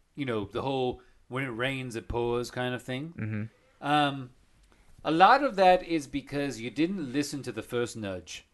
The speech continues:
Speaker 1: So you overcame that obstacle that may have gotten thrown at your way really easily.
Speaker 2: Okay.
Speaker 1: And then you kept going in the same direction you wanted to change from.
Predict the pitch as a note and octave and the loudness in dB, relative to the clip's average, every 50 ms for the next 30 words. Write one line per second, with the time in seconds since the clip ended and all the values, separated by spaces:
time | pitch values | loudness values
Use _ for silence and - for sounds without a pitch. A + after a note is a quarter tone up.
0 | _ _ _ - - - D3 D3 C#3 C3+ C3+ C3+ B2+ C3 D3 - D#3+ F3 F#3 F3+ | _ _ _ -16 -8 2 4 4 6 6 4 2 2 2 2 4 6 6 6 6
1 | E3+ E3 - - D#3 D#3 D#3 D3+ C#3+ C3+ C#3 C#3 C#3 C#3 - - D3+ D3 C#3+ C#3 | 4 0 0 -2 0 0 0 0 2 4 6 6 4 4 0 2 4 4 4 2
2 | - - - - - B2+ B2 A#2+ B2 B2+ A#2 A#2+ A#2 G#2+ G#2 A#2 A#2 A#2 A#2 A2 | 0 -6 -8 -4 0 2 2 4 4 2 2 0 0 -2 -4 -4 -2 -2 -2 -2
3 | G2+ B2 A#2+ A#2 A#2+ A2 - B2 B2+ B2+ B2 B2 A#2+ A#2 A2 A#2 B2 B2+ A#2+ B2 | -2 -2 -4 -4 -4 -6 -2 0 0 0 0 -2 -2 0 2 4 2 4 4 2
4 | B2+ B2+ B2 B2 A#2+ B2 B2+ G#2 G2+ F#2 F2 E2+ D#2+ - _ - A#2+ A2+ - G2+ | 0 0 0 -2 -2 -2 -4 -4 -6 -10 -14 -16 -20 -20 _ -10 -8 -6 -6 -6
5 | G2+ A#2+ - B2+ B2+ C3 C3 B2+ B2 B2 B2 - D3+ D#3 D#3 - - D#3 D3+ D#3 | -6 -6 -8 -8 -6 -6 -4 -2 -2 -4 -2 2 0 0 0 2 2 2 2 4
6 | D3+ C#3+ C#3+ C3+ B2+ A#2+ - - C#3 C3+ C#3 C#3 C3 C3 B2 A#2+ C3 B2+ - - | 2 0 0 -2 -2 -4 -4 -4 -4 -4 -4 -2 -2 -2 0 2 2 2 0 -2
7 | - C3+ B2+ A#2 A2+ G#2+ G2+ G#2+ A#2 B2 B2 A#2 G#2 G#2+ F#2+ - - - C3 B2 | -8 -8 -4 -4 -4 -4 -2 -2 -4 -4 -4 -6 -10 -12 -10 -10 -8 -6 -4 -4
8 | B2 B2 A#2+ A2+ - - - G#2 F#2+ F2+ F2 D#2+ D2 | -4 -4 -6 -8 -12 -12 -10 -10 -10 -10 -12 -16 -20